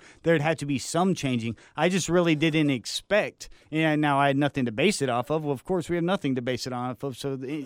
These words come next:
expect the unexpected involving covid, but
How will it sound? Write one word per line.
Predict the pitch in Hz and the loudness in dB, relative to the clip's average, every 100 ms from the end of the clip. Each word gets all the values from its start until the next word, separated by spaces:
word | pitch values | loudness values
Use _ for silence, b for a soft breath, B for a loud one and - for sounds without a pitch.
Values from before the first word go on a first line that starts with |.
| 147 | -6
expect | 143 - 180 170 | -6 -4 -2 -2
the | 170 | -4
unexpected | 165 151 - - 170 - 143 135 | -2 -4 -8 -4 -4 -4 -8 -6
involving | 127 135 135 127 117 | -2 0 -2 -4 -2
covid, | 175 151 123 107 120 | -2 -2 -4 -8 0
but | 226 151 | 2 2